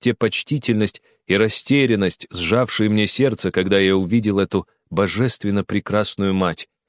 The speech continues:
которая, находясь в смятении, вызванном страшной бурей, и в прямом, и в переносном смысле слова, умоляла меня нарушить данное мною слово. Я ведь поклялся Рультабилю, что буду молчать, и вот моё молчание было, увы, таким красноречивым,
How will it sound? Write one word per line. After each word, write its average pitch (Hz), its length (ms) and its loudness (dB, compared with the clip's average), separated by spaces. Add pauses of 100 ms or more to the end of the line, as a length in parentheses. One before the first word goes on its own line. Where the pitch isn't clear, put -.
(180)
которая, 117 380 2
находясь 120 500 2
в - 80 -10
смятении, 120 640 2
вызванном 107 480 0
страшной 110 540 0
бурей, 101 420 0 (320)
и 110 100 2
в - 100 -6
прямом, 131 440 2 (140)
и - 100 0
в - 60 -6
переносном 120 560 2
смысле 117 440 -2
слова, 110 440 0 (320)
умоляла 110 520 2
меня 101 300 0
нарушить 92 560 -4 (240)
данное 92 480 0
мною 82 320 -2
слово. 58 440 -12 (460)
Я 87 140 2
ведь 98 180 0
поклялся 113 540 2
Рультабилю, 107 600 2
что - 200 -2
буду 98 180 0
молчать, 95 560 0 (240)
и 85 80 -2
вот 107 200 2
моё 104 180 2
молчание 107 520 0
было, 104 220 2
увы, 101 260 0
таким 110 340 0
красноречивым, 101 840 0